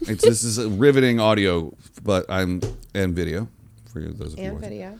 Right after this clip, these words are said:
Speaker 1: I just couldn't let, I couldn't, I couldn't. I just got a speed bump. I got a
Speaker 2: Well,
Speaker 1: Bob Einstein speed bump there.
Speaker 2: I am going to end it on <clears throat>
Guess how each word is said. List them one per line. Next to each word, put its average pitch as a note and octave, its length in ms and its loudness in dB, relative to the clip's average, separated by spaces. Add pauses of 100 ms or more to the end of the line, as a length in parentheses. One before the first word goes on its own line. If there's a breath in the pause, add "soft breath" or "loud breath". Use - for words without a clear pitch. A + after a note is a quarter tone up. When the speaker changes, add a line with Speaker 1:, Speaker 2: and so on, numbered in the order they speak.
(120)
Speaker 1:
I - 100 -2
just C#3 160 0
couldn't F3 200 6
let, D3+ 140 4
I A#2+ 80 -2
couldn't, F2 340 -2
I - 60 -14
couldn't. F2+ 240 -4
I F#2 60 -2
just G2 180 -6
got G#2+ 180 0
a F#2 40 -4
speed B2+ 320 0
bump. G2+ 120 2
I - 20 2
got A2+ 120 2
a - 20 0
Speaker 2:
Well, A#2+ 260 6
Speaker 1:
Bob A#2 80 2
Einstein A2+ 460 0
speed A#2+ 320 0
bump E2+ 220 -4
there. - 180 -14 (500 soft breath)
Speaker 2:
I E4 600 4
am C#4 160 0
going E3+ 500 0 (100)
to G3 920 -2 (200)
end D#3+ 220 0
it C#3+ 260 -4 (480)
on D#3+ 640 0 (380)
<clears throat> B3 320 4